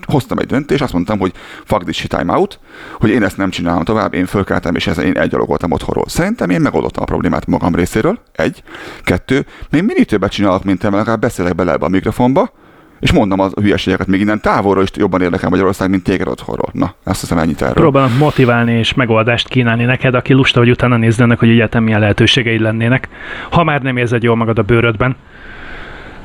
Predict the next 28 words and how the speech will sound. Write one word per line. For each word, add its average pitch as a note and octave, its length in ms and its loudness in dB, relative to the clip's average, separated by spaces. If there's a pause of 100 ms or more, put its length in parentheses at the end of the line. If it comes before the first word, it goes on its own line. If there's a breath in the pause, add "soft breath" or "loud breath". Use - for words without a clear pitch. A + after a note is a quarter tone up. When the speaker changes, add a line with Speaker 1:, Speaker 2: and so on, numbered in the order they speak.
(600 loud breath)
Speaker 1:
Attól B2+ 280 2
függ, G#2+ 100 -4
honnan G2 300 0
nézzük, A2+ 360 0
vagy G2+ 200 2
elmenekültem F#2+ 580 0
a F2 40 0
problémáim G2 480 0 (440)
<laughs> - 360 -2
elől, A2 320 2 (540 loud breath)
vagy F#2+ 460 0 (160 loud breath)
nem, A2+ 260 0
egyszerűen G#2 500 0
nem A2 160 0
éreztem F#2 400 0
úgy, F2 140 0
hogy E2+ 180 0
bárhová E2+ 420 -2
jutok. - 300 -4
Tehát, E2 160 -2
hogy, F2 280 0 (360 loud breath)
ö, F#2 280 2 (180)
jó A2+ 220 4
munkám A2 440 0
volt, F2 260 0
normálisan G2 640 0
kerestem, E2 640 0 (360 loud breath)
ö, E2+ 460 2